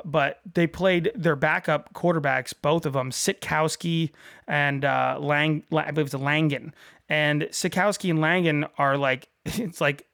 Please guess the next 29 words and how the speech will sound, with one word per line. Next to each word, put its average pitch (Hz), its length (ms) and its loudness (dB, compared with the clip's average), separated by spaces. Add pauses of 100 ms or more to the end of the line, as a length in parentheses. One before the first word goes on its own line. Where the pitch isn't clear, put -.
Mc-, 160 360 0
or 175 280 4
excuse 151 260 -2
me, 147 120 0
it's 131 140 -6
like, 143 200 -2
uh, 131 140 0
Clifford 170 580 2
and 139 180 0
Levis. 143 400 -2 (280)
You 160 80 -2
got 135 80 4
an 139 100 0
arm 160 400 4
and 151 80 0
you 151 60 2
got 143 100 2
a 143 40 0
leg. 135 400 -4
<laughs> - 100 -20
And 143 320 -2
so 160 200 0
one, 170 480 2
one 175 180 2
passes, 160 400 -2
the 147 120 0
other 143 100 0
one 147 140 2
runs. 139 420 -4